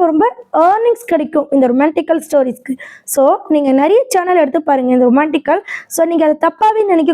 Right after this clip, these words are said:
கூடாது. Just ரொமான்டிக்கல் என்பது ஒரு, ஆ, இம்-, ஒரு ஸ்டோரி, அதை மட்டும் தான் நான் உங்களுக்கு சொல்ல வரேன், சரிங்களா? YouTube-ல பர்மிஷனும்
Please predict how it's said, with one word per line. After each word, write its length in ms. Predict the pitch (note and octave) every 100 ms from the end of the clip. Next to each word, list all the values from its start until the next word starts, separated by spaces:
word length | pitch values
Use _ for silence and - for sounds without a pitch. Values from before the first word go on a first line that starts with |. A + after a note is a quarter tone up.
| -
கூடாது. 240 | C4 A#3 A3
Just 220 | D4+ D#4 D#4+
ரொமான்டிக்கல் 560 | C#4 D4 D#4 E4+ F4 F4
என்பது 240 | C#4+ C4+ D4 G4+
ஒரு, 140 | D4 B3 - - _
ஆ, 40 | C4+ B3+ B3+
இம்-, 120 | D4+ D#4 _ - D#4+
ஒரு 140 | D4+ C#4+
ஸ்டோரி, 360 | - F4+ G4+ F#4 - C4+
அதை 120 | C#4+
மட்டும் 200 | D4+ D4+
தான் 100 | F#4 F#4
நான் 100 | D4+
உங்களுக்கு 260 | C4+ C4 G#3+
சொல்ல 160 | C4+ D4 C#4
வரேன், 180 | B3+ B3
சரிங்களா? 300 | C4+ C4 E4+ - - - C#4
YouTube-ல 440 | G#4 A#4+ A4 D#4 G4+ - -
பர்மிஷனும் 580 | E4+ G#4 A#4 G4 F#4+